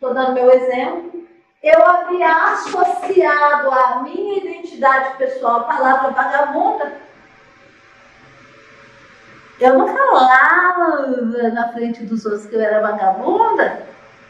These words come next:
por causa de orgulho, mas eu acreditava que era vagabunda e eu falava pra mim mesma, "Eu fico vagabundando em vez de fazer as coisas que eu tenho que fazer.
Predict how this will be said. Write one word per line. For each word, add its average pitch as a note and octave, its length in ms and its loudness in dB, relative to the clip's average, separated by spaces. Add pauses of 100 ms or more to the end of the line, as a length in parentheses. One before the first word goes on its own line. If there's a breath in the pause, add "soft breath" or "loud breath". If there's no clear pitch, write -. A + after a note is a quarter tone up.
(120)
por B3 100 -4
causa C#4 300 0
de E4+ 80 -2
orgulho, A4 760 2
mas A3 280 -6
eu E4+ 280 4
acreditava B3 680 -4
que B3 60 -12
era G#3+ 120 -6
vagabunda G#3+ 520 -8
e C4+ 40 0
eu C4+ 80 -4
falava B3 380 -6
pra B3+ 140 -4
mim C4 140 -6
mesma, G#3+ 300 -8
"Eu - 40 -14
fico - 220 -18
vagabundando A3 800 -4
em - 20 -4
vez A3+ 160 -6
de - 80 -16
fazer A3 220 -10
as A#3 140 -10
coisas A3+ 200 -8
que - 60 -14
eu - 20 -16
tenho A3+ 140 -8
que - 60 -14
fazer. A#3 280 -4